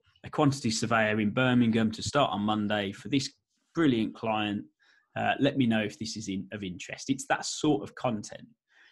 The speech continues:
And the best will in the world, candidates aren't gonna like and comment 'cause they don't want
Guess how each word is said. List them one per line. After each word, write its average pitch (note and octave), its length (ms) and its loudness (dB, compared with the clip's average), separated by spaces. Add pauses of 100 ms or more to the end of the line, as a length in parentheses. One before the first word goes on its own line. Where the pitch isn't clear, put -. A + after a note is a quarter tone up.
(340)
And A#2 380 2 (720)
the C#3 140 -2
best E3 280 0
will D3+ 100 4
in C3+ 120 8
the B2 60 6
world, A2 520 0 (300)
candidates C#3 560 0
aren't A#2 220 0
gonna G#2+ 380 -4
like A2 360 -2
and G#2+ 100 -8
comment A2 420 -6
'cause A2+ 140 -6
they G#2+ 120 -6
don't G2 240 -4
want G2+ 200 -6